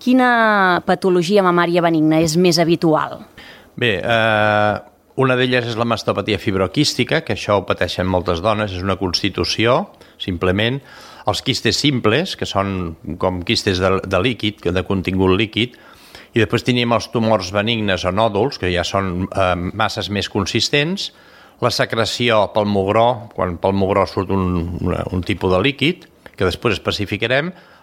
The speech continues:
Speaker 2: les fístules, que són supuracions normalment al, al, al redador de l'areola, la mastitis, que és la inflamació del pit, i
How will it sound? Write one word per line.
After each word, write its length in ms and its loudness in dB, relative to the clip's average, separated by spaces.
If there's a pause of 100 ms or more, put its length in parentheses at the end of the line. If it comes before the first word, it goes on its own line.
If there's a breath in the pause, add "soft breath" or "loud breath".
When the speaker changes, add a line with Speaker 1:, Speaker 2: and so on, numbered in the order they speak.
Speaker 2:
les 160 -2
fístules, 500 0
que 80 -4
són 220 -2
supuracions 960 -2
normalment 400 0
al, 160 0 (160)
al, 240 0 (240)
al 160 -2
redador 460 2
de 100 4
l'areola, 500 2 (680 loud breath)
la 100 2
mastitis, 720 -2
que 80 0
és 80 -4
la 160 2
inflamació 680 0
del 260 2
pit, 380 -4 (340 soft breath)
i 160 2